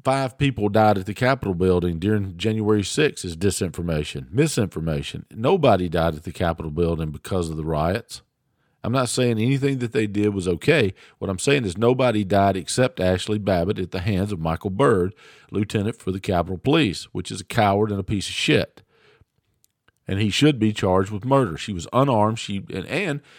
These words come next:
if he wasn't charged with that, he should be charged for discharging a firearm. His fellow officers were right behind him. He could have hit one of them. The bottom line is, is this,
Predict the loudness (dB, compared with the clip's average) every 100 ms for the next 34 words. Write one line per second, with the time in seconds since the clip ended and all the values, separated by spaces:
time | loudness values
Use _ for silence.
0 | -14 -4 -4 -2 2 4 4 2 2 2
1 | 0 -2 -2 -2 -4 -2 0 4 4 4
2 | 2 -4 -2 -2 2 2 2 0 0 0
3 | 2 -2 -4 -10 -12 -4 0 4 6 6
4 | 2 -2 -4 -4 -2 -2 2 2 2 0
5 | 0 -2 -6 -4 -4 -2 0 0 -2 -2
6 | -2 -4 -8 _ _ _ _ _ _ _
7 | _ _ -20 -20 _ _ _ _ _ _
8 | _ _ -14 -10 -2 -2 0 4 4 4
9 | 2 0 0 0 2 0 -2 -12